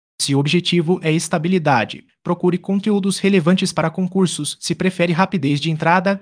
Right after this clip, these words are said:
foque em áreas com demanda privada e estágios bem estruturados. Faculdade com alta taxa de empregabilidade. Busque instituições transparentes quanto à inserção no mercado,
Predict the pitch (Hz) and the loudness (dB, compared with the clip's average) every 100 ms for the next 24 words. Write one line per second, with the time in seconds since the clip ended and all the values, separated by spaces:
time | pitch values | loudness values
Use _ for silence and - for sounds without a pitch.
0 | - _ 180 185 175 127 127 147 156 - | -10 _ -2 -2 -2 -2 0 0 -2 -2
1 | 175 170 165 175 180 185 151 160 170 165 | 0 2 2 0 0 2 4 4 2 -4
2 | 165 - 156 165 175 151 151 180 180 202 | -6 -4 0 0 0 0 2 0 0 -2
3 | 190 175 139 107 98 - - - _ _ | -4 0 0 -2 -6 -12 -12 -14 _ _
4 | - 131 196 170 170 185 185 143 151 170 | -10 -6 0 0 0 -2 -2 -2 -2 -4
5 | - 139 - 135 160 185 185 185 165 180 | -2 -2 -2 -6 -6 -4 -4 -4 -2 -2
6 | 165 175 143 139 156 165 151 214 220 190 | 0 0 -2 -4 -6 -6 -6 -4 -4 -2
7 | 170 180 - 196 190 185 175 185 185 - | -2 -4 -4 -4 -2 -2 0 -2 -4 -4
8 | 151 160 202 190 185 180 180 175 175 196 | -4 -2 -2 -2 -2 -2 -2 -2 -2 -2
9 | 185 156 156 170 | 0 0 -2 -6